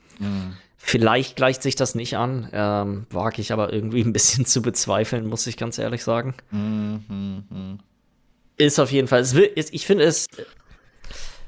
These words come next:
Speaker 2: es wird interessant im Laufe des nächsten Jahres zu sehen, welcher von beiden Fraktionen sich durchsetzt. So, ob's, ob's quasi diejenigen sind, die die Preise erhöhen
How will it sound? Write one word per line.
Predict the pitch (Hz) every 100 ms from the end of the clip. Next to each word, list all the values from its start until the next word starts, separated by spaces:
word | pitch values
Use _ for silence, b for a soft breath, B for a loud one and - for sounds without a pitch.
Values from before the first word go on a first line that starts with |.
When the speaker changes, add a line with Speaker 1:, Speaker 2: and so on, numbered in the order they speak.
| B
Speaker 2:
es | - -
wird | 214
interessant | 196 202 151 151 170 185
im | 127 120
Laufe | 127 143
des | 127 117
nächsten | 123 123 -
Jahres | 107 117 123 - -
zu | 113
sehen, | 104 107 120 110
welcher | 110 139
von | 120 123 107
beiden | 101 107
Fraktionen | - 110 - - 113 120
sich | 113 -
durchsetzt. | 110 120 123 147 - - - - -
So, | - 110 104
ob's, | 110 - - -
ob's | 104 -
quasi | - 113 110
diejenigen | 110 113 117 117
sind, | 107 117
die | 117
die | 113
Preise | - 104 110 107
erhöhen | 104 110 117 131